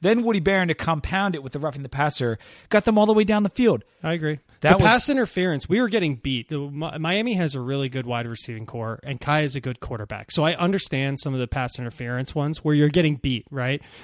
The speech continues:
Speaker 2: That's gonna happen. Those calls, these other ones, we were stopping the run. We were,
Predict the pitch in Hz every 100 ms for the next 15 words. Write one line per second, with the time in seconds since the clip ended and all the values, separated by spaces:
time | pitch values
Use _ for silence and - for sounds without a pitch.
0 | - 190 202 233 160 - 120 117 139 139
1 | 143 - _ _ _ 165 262 233 - -
2 | 160 156 147 160 156 214 226 135 127 143
3 | 220 202 - 156 - 151 131 110 151 165
4 | 113 123 170 143